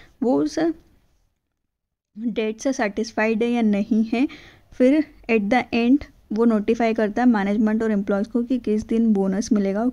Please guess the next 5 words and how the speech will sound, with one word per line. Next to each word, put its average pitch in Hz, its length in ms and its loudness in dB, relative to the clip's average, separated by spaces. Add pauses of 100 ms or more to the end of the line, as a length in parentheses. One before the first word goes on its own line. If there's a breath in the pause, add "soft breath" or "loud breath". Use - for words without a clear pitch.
कब 233 200 0 (480 soft breath)
वेकेशन 196 540 0
का - 160 0 (220)
टाइम 190 260 -2
होगा। - 260 -8